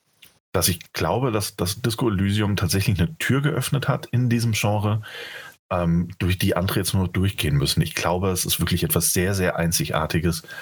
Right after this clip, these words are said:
und etwas Außergewöhnliches, was, was, äh, Studio Z A U M, U M, äh, er-, erschaffen hat.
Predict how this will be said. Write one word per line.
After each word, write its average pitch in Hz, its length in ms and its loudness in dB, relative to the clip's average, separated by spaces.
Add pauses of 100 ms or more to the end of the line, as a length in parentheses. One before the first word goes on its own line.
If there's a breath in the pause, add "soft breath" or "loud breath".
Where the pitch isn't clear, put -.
(280 loud breath)
und 82 100 -2
etwas 160 220 0
Außergewöhnliches, 98 1040 0
was, - 280 0
was, - 440 0
äh, - 120 0
Studio 87 640 0
Z - 300 0
A 82 340 0
U - 540 -2
M, 123 180 0 (720 loud breath)
U 104 80 2
M, 107 200 0
äh, 95 320 0
er-, 87 220 -2
erschaffen - 440 0
hat. 85 240 -2